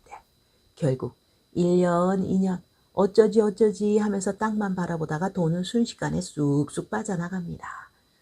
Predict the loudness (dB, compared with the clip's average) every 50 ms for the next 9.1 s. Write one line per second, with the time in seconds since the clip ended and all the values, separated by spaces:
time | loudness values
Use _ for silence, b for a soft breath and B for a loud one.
0 | _ _ _ 2 4 4 4 4 2 -2 -2 -2 -2 -2 0 0 0 0 0 -2
1 | _ _ _ _ _ _ _ _ _ _ _ _ _ _ _ -6 -2 -2 -2 -2
2 | -4 -6 -4 -2 0 0 0 0 0 -2 -2 -2 -2 -2 -4 -2 -2 -2 -2 -2
3 | -2 -2 -2 -2 -4 -4 -4 -4 -4 -2 -2 -2 -2 -2 -2 -2 -4 -4 _ -6
4 | -6 -6 -6 -8 -10 -12 -14 -18 -20 -20 _ _ 2 2 4 4 2 -2 -8 -10
5 | -12 -14 -14 -14 -14 -16 -16 _ _ _ _ _ _ _ _ _ _ _ _ 2
6 | 4 6 8 8 8 8 8 6 6 6 6 4 4 2 0 0 0 0 0 4
7 | 4 4 4 4 4 4 4 4 6 6 6 4 4 2 0 0 4 4 6 6
8 | 6 6 4 4 2 2 0 0 0 -2 -2 -2 -4 -6 -6 -6 -10 -16 -18 -18
9 | -18 -18